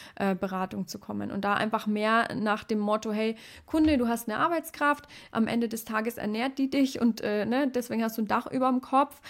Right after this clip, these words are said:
das finanziert das alles, aber wie bist denn abgesichert, wenn du mal nicht mehr oder auch zum Teil nicht mehr arbeiten kannst? Was machen wir denn dann? Und dann,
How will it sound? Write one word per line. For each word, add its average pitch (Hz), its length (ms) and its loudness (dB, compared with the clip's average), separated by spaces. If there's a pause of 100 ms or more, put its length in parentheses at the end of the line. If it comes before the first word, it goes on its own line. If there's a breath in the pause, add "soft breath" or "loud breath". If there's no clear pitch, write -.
(120)
das 226 140 -6
finanziert 226 560 -2
das 269 100 -6
alles, 247 300 0
aber 208 180 -2
wie 226 80 -6
bist 262 220 -6
denn 233 100 -6
abgesichert, 233 560 -6
wenn 220 160 -2
du 220 80 -2
mal 208 220 -2
nicht 247 320 -4
mehr 202 240 -2
oder 208 160 -2
auch 208 80 -6
zum 220 180 -6
Teil 277 300 -2
nicht 214 260 0
mehr 196 160 -4
arbeiten 190 480 -6
kannst? 190 380 -10
Was 202 120 -10
machen 226 240 -2
wir 214 120 -2
denn 208 160 -4
dann? 220 260 0 (300 loud breath)
Und 202 160 0
dann, 262 260 4